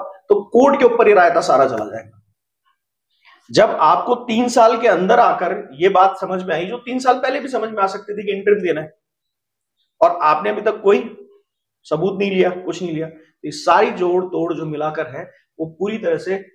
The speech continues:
पिछले कई सालों का आपका maintenance माफ करा सकती है। Date of order के आसपास का ही पैसा आपको अपनी बीवी को देना होता है, जो generally दो चार महीने, पांच महीने का पैसा होता है।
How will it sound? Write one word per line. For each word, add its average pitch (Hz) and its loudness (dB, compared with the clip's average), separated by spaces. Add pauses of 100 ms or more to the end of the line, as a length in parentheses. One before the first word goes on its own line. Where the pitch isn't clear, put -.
(280)
पिछले 214 0
कई 214 2
सालों 170 4
का 170 -2 (300)
आपका 160 -4 (280)
maintenance 175 0
माफ 160 -4
करा 151 -2
सकती 147 -12
है। 170 -4 (420)
Date 185 2
of 196 4
order 156 0
के 156 -6
आसपास 170 -6
का 175 -8
ही 170 -4
पैसा 160 -4
आपको 170 -2
अपनी 160 -10
बीवी 143 -8
को 160 -4
देना 147 -4
होता 143 -4
है, 180 -4 (440)
जो 175 -10
generally 226 2
दो 180 4
चार 180 4
महीने, 165 -4
पांच 165 -2
महीने 151 -8
का 156 -4
पैसा - -6
होता 139 -6
है। 170 -6